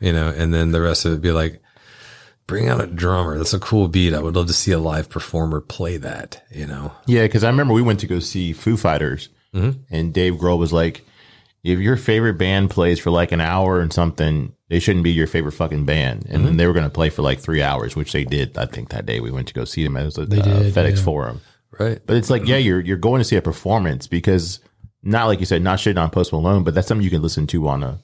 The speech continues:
Speaker 2: a C D or
Speaker 1: Right.
Speaker 2: an iPod.
Speaker 1: I just feel like I'm at a party, like, chilling in someone's kitchen, you
Speaker 2: Yeah.
Speaker 1: know, with them, a bunch of people around singing, you know, to a C D player, which is fun to do.
Speaker 2: Mm-hmm.
Speaker 1: I get it. To do that in, with a million people around you, I bet that's fun as well.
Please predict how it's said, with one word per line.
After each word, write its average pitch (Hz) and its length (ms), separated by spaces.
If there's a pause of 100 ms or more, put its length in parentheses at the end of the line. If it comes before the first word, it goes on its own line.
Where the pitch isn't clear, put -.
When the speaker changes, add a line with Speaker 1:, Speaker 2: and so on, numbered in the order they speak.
(100)
Speaker 2:
a - 60
C 85 220
D 78 340
or 73 220
Speaker 1:
Right. 143 220 (120)
Speaker 2:
an 78 140
iPod. 62 540 (180)
Speaker 1:
I 147 40
just - 120
feel 202 120
like 180 120
I'm 175 80
at 165 80
a 123 40
party, 113 480
like, 90 120
chilling 135 500
in 117 60
someone's 123 380
kitchen, 90 600
you 71 80
Speaker 2:
Yeah. - 140
Speaker 1:
know, 92 200
with 101 240
them, 101 260 (340)
a 95 60
bunch 104 260
of - 40
people 104 280
around 98 460 (420)
singing, 104 760
you 104 140
know, 87 180
to 101 220
a 95 60
C - 200
D 123 140
player, - 420
which 151 240
is 190 180
fun 175 800
to - 140
do. 175 220
Speaker 2:
Mm-hmm. 135 60
Speaker 1:
I 120 60
get 135 240
it. 151 200
To 117 100
do 131 140
that 135 200
in, 104 80 (180)
with 113 140
a 107 60
million 110 380
people 127 260
around 85 260
you, 92 80
I 87 60
bet 90 160
that's 101 200
fun 110 220
as 95 140
well. 120 320